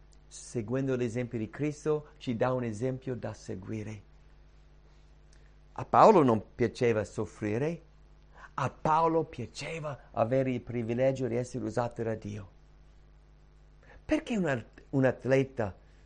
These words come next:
a livello campionato fa allenamento al punto di soffrire? Perché nelle gare internazionali, grosse gare atletiche, chi corre per vincere nell'atletica leggera corre appunto che vedi dolore sulla faccia?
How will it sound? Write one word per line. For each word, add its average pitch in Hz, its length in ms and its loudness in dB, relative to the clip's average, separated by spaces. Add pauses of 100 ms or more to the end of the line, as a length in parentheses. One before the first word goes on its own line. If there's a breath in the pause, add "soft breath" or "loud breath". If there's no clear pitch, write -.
a 120 100 -2
livello 120 680 4
campionato 123 760 -2 (640 loud breath)
fa 196 300 0
allenamento 175 800 4
al 151 240 4
punto 170 500 2
di 143 460 0 (100)
soffrire? 127 760 -2 (540 soft breath)
Perché 262 400 0
nelle 160 340 2
gare 143 640 4
internazionali, 151 1000 0
grosse 147 480 2
gare 143 360 6
atletiche, 139 720 0 (260 loud breath)
chi 185 200 -2
corre 214 400 -4
per 170 220 -2
vincere 190 420 0
nell'atletica 170 540 0
leggera 160 480 4 (240 loud breath)
corre 240 320 2
appunto 220 500 4
che 196 220 4
vedi 202 480 4
dolore 196 440 0
sulla 190 280 -2
faccia? 226 560 -8